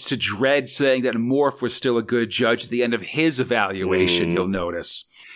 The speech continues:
Speaker 1: Kraken walks off as Dredd reflects on his lost mentor. He says goodbye and then tells Odell that Kraken's assessment is over.
Speaker 2: Oof.
Speaker 1: Next time on Judge Dredd,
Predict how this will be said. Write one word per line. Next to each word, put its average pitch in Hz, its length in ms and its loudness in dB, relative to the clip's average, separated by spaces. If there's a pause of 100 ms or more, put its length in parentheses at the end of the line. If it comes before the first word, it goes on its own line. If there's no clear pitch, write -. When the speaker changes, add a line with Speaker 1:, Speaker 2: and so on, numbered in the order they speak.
(120)
Speaker 1:
Kraken 170 440 2
walks 165 380 2
off 151 300 4
as 120 120 -6
Dredd 131 380 0
reflects 131 580 -2
on 131 140 0
his 120 160 -4
lost 117 340 0
mentor. 113 680 0 (180)
He 131 140 -2
says 139 360 0
goodbye 123 680 2 (180)
and 120 160 -2
then 127 140 0
tells 135 580 0
Odell 123 600 2
that 117 180 -2
Kraken's 127 600 -2
assessment 127 760 -2
is 139 180 0
over. 131 540 2 (300)
Speaker 2:
Oof. 147 300 2
Speaker 1:
Next 156 260 -2
time 151 220 2
on 135 140 0
Judge 131 320 0
Dredd, 117 400 2